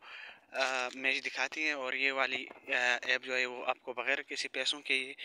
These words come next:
मैच दिखाती है। आप देख सकते हैं आईसीसी टी ट्वेंटी हब, इसमें आप अगर क्लिक करेंगे तो आप देख सकते हैं कि इसमें, अ, ये एक वार्म अप मैच चल रहा है पाकिस्तान और वेस्ट इंडीज़ का, और दूसरा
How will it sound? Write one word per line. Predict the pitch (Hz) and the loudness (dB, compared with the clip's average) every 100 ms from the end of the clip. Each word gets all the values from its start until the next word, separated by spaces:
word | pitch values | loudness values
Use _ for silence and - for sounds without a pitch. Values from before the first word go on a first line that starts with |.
| - - - - | -8 -6 -8 -2
मैच | 143 135 | -2 -2
दिखाती | 135 135 143 | -2 -2 -4
है। | 143 | -2
आप | 147 | -2
देख | 139 151 147 | 0 -2 0
सकते | 151 147 151 | -2 -6 -4
हैं | 139 | 0
आईसीसी | 143 147 147 151 | 0 0 0 0
टी | 147 147 | 0 -2
ट्वेंटी | 143 139 151 | -4 -4 0
हब, | 151 139 - - - - - - - - - - - | 0 0 -4 -10 -6 -2 0 0 -2 -6 -10 -6 4
इसमें | - 190 | 4 8
आप | 165 170 | 8 8
अगर | 151 156 | 6 4
क्लिक | - 180 - | 4 2 6
करेंगे | 190 196 196 190 | 6 8 6 6
तो | 175 165 151 - - - - - - - - | 6 6 4 2 -4 -8 -8 -6 -6 -8 0
आप | 151 147 | 2 2
देख | 139 151 - | 2 0 0
सकते | 160 - | -2 0
हैं | 175 180 | 0 0
कि | 147 | -2
इसमें, | - 147 143 - - - - - | -2 -4 -10 -12 -12 -12 -14 -2
अ, | 135 135 131 - - - _ _ _ _ _ _ - 156 | 2 2 2 0 -6 -20 _ _ _ _ _ _ -8 4
ये | 156 147 | 6 6
एक | - 151 - | 6 4 6
वार्म | 147 165 | 6 8
अप | 160 156 | 4 0
मैच | 160 170 | -2 0
चल | 165 160 | 2 4
रहा | 170 | 4
है | |
पाकिस्तान | 156 139 - 143 139 | 4 4 2 0 0
और | 127 | 0
वेस्ट | 131 - | 0 0
इंडीज़ | 131 147 156 | -2 -2 0
का, | 156 | 2
और | 143 131 | 2 2
दूसरा | 147 - 170 | -2 4 4